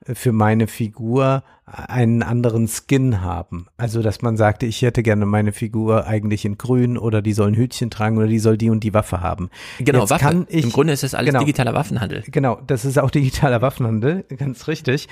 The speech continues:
Speaker 1: Und jetzt kann ich sagen, ich erarbeite mir das, indem ich sage, ich habe, äh, fünfundvierzig Levels gespielt und dann habe ich ja diese Utensilien bekommen, die ich brauche. Oder ich kann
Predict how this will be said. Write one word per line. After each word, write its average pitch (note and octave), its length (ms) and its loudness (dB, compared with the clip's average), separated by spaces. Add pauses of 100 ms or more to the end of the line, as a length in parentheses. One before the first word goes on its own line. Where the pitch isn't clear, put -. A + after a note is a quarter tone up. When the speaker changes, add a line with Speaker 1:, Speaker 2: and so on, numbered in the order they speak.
(300)
Speaker 1:
Und C#3 160 2
jetzt D3+ 180 2
kann D3+ 160 2
ich D3 100 2
sagen, D3 300 2
ich D3+ 160 -2
erarbeite C#3 640 0
mir A2 180 0
das, G#2+ 340 -4
indem C3 300 0
ich B2 100 4
sage, B2+ 300 2
ich A#2+ 180 -4
habe, A#2+ 240 -4
äh, A#2+ 160 -4
fünfundvierzig B2 600 0
Levels A#2+ 340 0
gespielt C3 380 -2
und A#2+ 80 0
dann A2 160 2
habe A2+ 160 0
ich A2 80 -2
ja A#2 140 -2
diese A2+ 260 -2
Utensilien A2 500 0
bekommen, B2+ 460 -2
die G2 160 0
ich - 160 -8
brauche. G2+ 480 -2 (540)
Oder F3+ 320 4
ich - 160 -4
kann D#3+ 420 0